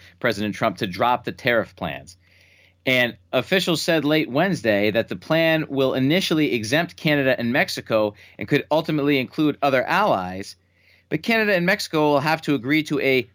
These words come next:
quote-unquote, great trade deal in the ongoing nafta, nafta renegotiations in order for a more permanent exemption.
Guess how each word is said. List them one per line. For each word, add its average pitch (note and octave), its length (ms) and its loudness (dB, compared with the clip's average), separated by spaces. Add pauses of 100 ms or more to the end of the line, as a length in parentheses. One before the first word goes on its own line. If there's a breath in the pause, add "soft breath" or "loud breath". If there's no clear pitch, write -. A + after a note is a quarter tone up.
quote-unquote, C#3+ 640 -2
great E3+ 320 0 (100)
trade G#3 400 -2
deal G2+ 400 0 (180 soft breath)
in B2 120 -2
the C3 120 2
ongoing D#3+ 520 2
nafta, D#3 420 0 (100)
nafta C#3+ 380 0
renegotiations G#2+ 840 -2
in A2+ 80 -6
order C#3 240 2
for C#3 160 -2
a B2 80 2
more B2+ 220 2
permanent F3 560 -2
exemption. C#3 600 -4